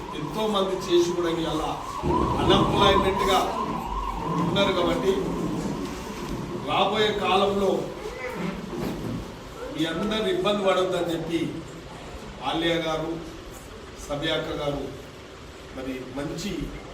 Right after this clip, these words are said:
కార్యక్రమం తీసుకున్నారు. మీరు కొంత రిస్క్తో కూడుకున్నదైనా మానవత్వంతో మీ అందరూ ఇబ్బంది పడొద్దని చెప్పి ఆ కార్యక్రమాలు చేస్తున్నారు. మొన్ననే వచ్చిపోయినాం, కొంత ఆలోచన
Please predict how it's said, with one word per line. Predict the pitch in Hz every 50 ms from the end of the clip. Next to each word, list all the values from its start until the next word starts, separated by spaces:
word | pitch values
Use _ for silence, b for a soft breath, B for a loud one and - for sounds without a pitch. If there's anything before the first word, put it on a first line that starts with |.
| -
కార్యక్రమం | - 202 180 160 151 185 185 185 180 180 180 175
తీసుకున్నారు. | 175 180 - - 190 190 185 180
మీరు | 180 180 190 190 - - - - - - 135 - - - - - - - - - - - - - - - - - - -
కొంత | 190 190 - - 190 190
రిస్క్తో | 202 202 - - 254 262 254 269 262
కూడుకున్నదైనా | - - 226 233 233 233 - 233 226 226 220 214 208 208 208 226 214 196 214 208 - - - - - - - - - - - - 302 269 - - - - 277 269 269 - - 151 147
మానవత్వంతో | 143 147 147 147 196 208 214 214 214 214 214 214 208 208 208 208 202 196 190 185 170 165 - - - - - - - - - - - 165
మీ | 160 165
అందరూ | 160 160 165 170 180 202 202 190 185
ఇబ్బంది | 170 170 170 175 185 190 190 185
పడొద్దని | 180 175 170 175 175 175 175 175 175
చెప్పి | 170 165 - - 175 170 175 - - -
ఆ | -
కార్యక్రమాలు | - - - - 160 175 170 175 180 180 175 165 160 160
చేస్తున్నారు. | 160 - - - - 160 - - - - - - - - - - - - - - - - - - - - - - - - - - 202 - - - -
మొన్ననే | 208 196 - - - - 185 - 202 214 214 185 214
వచ్చిపోయినాం, | 202 190 185 - - - - 190 180 170 170 - - - - - - - - - - - - - - - - - - - - - - - - 139 -
కొంత | 156 - - -
ఆలోచన | 165 175 190 196 190 190 196